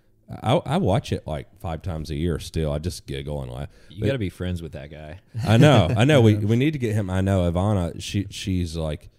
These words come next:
Speaker 1: found the guy and is like, "We have to get him. You need to get him." She's like, "You're a total idiot. Why would you not have him narrate a Honey Badger video for you?"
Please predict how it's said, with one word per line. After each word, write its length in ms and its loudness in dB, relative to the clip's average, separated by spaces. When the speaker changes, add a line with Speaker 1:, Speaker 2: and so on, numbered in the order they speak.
Speaker 1:
found 300 -2
the 40 2
guy 340 -2
and 80 -4
is 80 -10
like, 180 -10
"We 120 -6
have 260 -6
to 80 -6
get 260 -6
him. 320 -6
You 140 -6
need 260 -2
to 80 -10
get 160 -6
him." 140 -6
She's 180 -12
like, 160 -8
"You're 100 -4
a 20 -8
total 320 -2
idiot. 320 -6
Why 160 -6
would 180 -4
you 60 -4
not 140 -8
have 220 -4
him 200 -4
narrate 440 -6
a 60 -12
Honey 200 -6
Badger 300 -6
video 380 -6
for 160 -12
you?" 300 -10